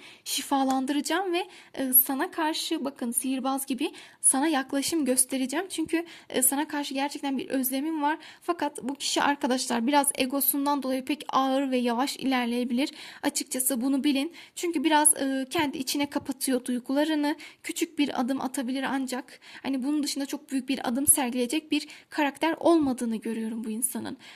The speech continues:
Hani ne kadar yaratıcılığını kullansa bile, e, biraz, e, bu durum sizi tatmin etmeyebilir gibi hissediyorum. Burada yoğun biçimde hissettiğim.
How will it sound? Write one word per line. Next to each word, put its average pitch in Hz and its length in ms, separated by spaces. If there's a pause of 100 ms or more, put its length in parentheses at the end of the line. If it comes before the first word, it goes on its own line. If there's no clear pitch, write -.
(100)
Hani 262 220
ne 320 120
kadar 262 300
yaratıcılığını 262 720
kullansa 254 600
bile, 294 220 (340)
e, 311 160
biraz, 320 280
e, 269 440
bu 302 120
durum 254 320
sizi 269 240
tatmin 269 460
etmeyebilir 254 600
gibi 269 200
hissediyorum. 240 800 (380)
Burada 269 520
yoğun 254 260
biçimde 254 300
hissettiğim. 240 560